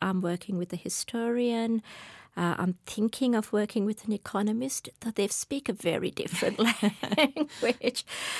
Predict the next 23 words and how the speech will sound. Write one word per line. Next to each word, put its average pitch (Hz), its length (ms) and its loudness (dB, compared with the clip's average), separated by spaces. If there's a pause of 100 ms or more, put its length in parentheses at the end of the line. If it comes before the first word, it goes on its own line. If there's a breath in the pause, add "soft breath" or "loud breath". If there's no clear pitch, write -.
Uh, 294 120 8
basically, 320 520 4
my 254 200 0
approach 226 400 -2
is 220 120 -2
to - 180 -2
ask 202 300 0
myself, 208 600 0
what 233 180 8
are 277 80 6
the 254 140 2
intellectual 208 500 -2
tools 196 640 -2 (120)
that, 196 260 2 (960)
that - 280 0
might 185 300 2 (260)
be 190 140 -2
useful 240 800 2
in 202 160 0
dealing 190 260 0
with 185 140 -4
this 185 140 -4
problem? 254 520 0